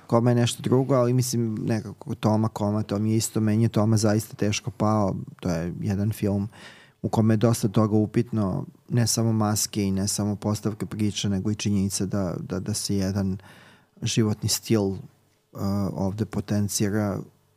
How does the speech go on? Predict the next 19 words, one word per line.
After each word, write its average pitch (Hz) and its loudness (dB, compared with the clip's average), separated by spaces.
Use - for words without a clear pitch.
O, 101 0
to 98 -4
je 92 -2
kao 95 -4
film 104 -2
koji 95 -2
je 98 0
oda 101 -2
cirozi 98 -2
jetre, 98 -4
to - -10
meni - -4
je - -6
neprihvatljivo, 110 -2
ali 113 2
to 101 -4
sam - -4
opet - -6
ja. 92 -4